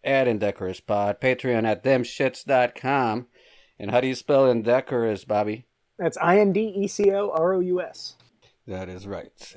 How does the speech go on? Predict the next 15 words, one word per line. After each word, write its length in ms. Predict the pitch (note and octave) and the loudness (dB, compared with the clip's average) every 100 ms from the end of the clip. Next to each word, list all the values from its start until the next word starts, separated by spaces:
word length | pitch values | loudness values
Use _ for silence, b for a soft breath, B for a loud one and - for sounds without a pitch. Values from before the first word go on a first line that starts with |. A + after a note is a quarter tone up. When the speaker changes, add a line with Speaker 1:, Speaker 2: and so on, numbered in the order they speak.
| - | -10
Speaker 1:
And 460 | G2 G2 G#2 G2+ | -8 -6 -6 -6
the 100 | G2+ | -6
first 320 | G2+ - F3 - | -6 -2 -2 -2
question 540 | A#2+ G2+ - A2+ D3+ - | -2 -4 -6 -10 -10 -6
comes 220 | C3 B2+ | -2 -2
from 220 | - A#2 G2+ | -2 -4 -4
Shauna. 760 | - - C#3+ D#3+ C#3+ G2+ A#2 _ b b b b b | -8 -4 0 2 2 0 -4 _ b b b b b
She 380 | - - D3 - | -12 -4 -2 2
asks, 720 | A#2 A2+ A2+ - - - - _ _ _ | 4 4 2 -2 -12 -16 -18 _ _ _
"What 400 | A#2 C3+ E3+ D#3+ | 2 4 4 2
is 220 | D#3 C3+ | 0 2
your 160 | C3 A#2+ | 2 2
favorite 760 | - D#3+ F3 D3 C3 C3 - - _ | 2 4 4 4 2 2 -2 -20 _
teen 580 | - D#3 D#3 D#3+ D#3 E3 - | -4 4 6 6 6 2 -2
movie?" 720 | C3+ C3+ C#3+ C#3 G#2 E2+ - | 0 2 2 0 -2 -8 -12